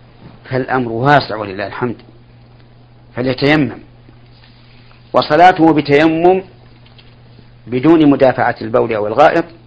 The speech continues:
خير من صلاته بوضوء يكون فيه مدافعا للبول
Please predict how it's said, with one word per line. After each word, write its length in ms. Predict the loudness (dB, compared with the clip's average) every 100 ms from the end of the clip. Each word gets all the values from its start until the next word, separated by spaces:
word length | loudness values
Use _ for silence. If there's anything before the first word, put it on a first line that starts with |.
| -20 -20 -20 -20
خير 420 | -20 0 2 4 2
من 180 | 0
صلاته 480 | -2 2 2 0 -6
بوضوء 720 | -8 -8 -6 -4 -4 -6 -8 -10 -12
يكون 380 | -10 -8 -8 -8
فيه 240 | -8 -8
مدافعا 640 | -6 -4 -4 -4 -8 -8 -12 -20 -20 -20 -16 -12
للبول 460 | -6 -2 -2 -4